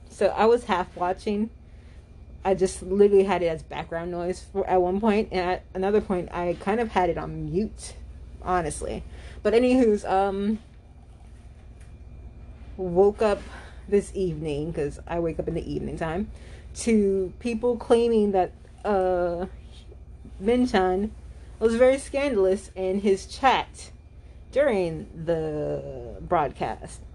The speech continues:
He was calling someone that is considered his sonbae or senior in music. Uh, he wasn't using,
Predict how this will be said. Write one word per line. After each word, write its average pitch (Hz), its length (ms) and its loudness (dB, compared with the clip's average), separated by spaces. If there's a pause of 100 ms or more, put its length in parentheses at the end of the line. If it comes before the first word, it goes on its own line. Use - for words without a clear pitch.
(680)
He 180 380 -2 (160)
was 165 720 2
calling 180 340 -2
someone 180 300 0
that 175 240 -4
is 170 140 -8
considered 190 460 0
his 175 200 0
sonbae 185 400 0
or 147 140 0
senior 196 600 -2
in 156 220 -6
music. 190 520 0 (680)
Uh, 170 460 0
he 185 240 -4
wasn't 196 320 4 (200)
using, 196 460 2